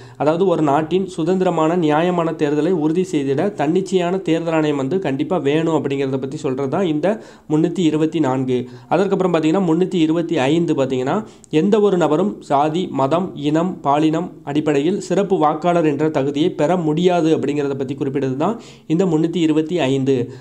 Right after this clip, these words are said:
அடுத்த விதி பார்த்தீங்கன்னா, முன்னூத்தி இருபத்தி ஆறு. இது எதை பத்தி சொல்லுது அப்படின்னு பார்த்தீங்கன்னா, வயது வந்தோர் வாக்குரிமையை பற்றி குறிப்பிடும் விதி தான் இந்த முன்னூத்தி இருபத்தி ஆறு. அதாவது இந்திய அரசியலமைப்பு நடைமுறைக்கு வந்தபோது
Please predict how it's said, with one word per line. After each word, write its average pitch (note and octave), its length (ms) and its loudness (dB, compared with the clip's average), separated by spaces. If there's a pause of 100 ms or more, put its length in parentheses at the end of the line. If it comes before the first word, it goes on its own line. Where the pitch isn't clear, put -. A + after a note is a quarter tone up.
(120)
அடுத்த G3+ 280 2
விதி F#3 160 2
பார்த்தீங்கன்னா, E3 400 2
முன்னூத்தி F3 360 0
இருபத்தி D#3 320 0 (100)
ஆறு. C#3+ 240 2 (160)
இது D#3 180 0
எதை E3+ 220 0
பத்தி E3 160 -6
சொல்லுது D3+ 220 0
அப்படின்னு C#3 220 -4
பார்த்தீங்கன்னா, C#3 380 0
வயது G3+ 280 4
வந்தோர் F3 380 0
வாக்குரிமையை F3 540 2
பற்றி E3 240 -2
குறிப்பிடும் D3+ 420 -2
விதி C3 100 0
தான் F3 260 0
இந்த D#3 120 0 (140)
முன்னூத்தி D#3+ 400 -2
இருபத்தி D#3 280 -2 (100)
ஆறு. C3+ 260 2 (500)
அதாவது F3 320 2 (440)
இந்திய F#3+ 280 2
அரசியலமைப்பு F3+ 480 0
நடைமுறைக்கு F3 500 2
வந்தபோது D3+ 460 2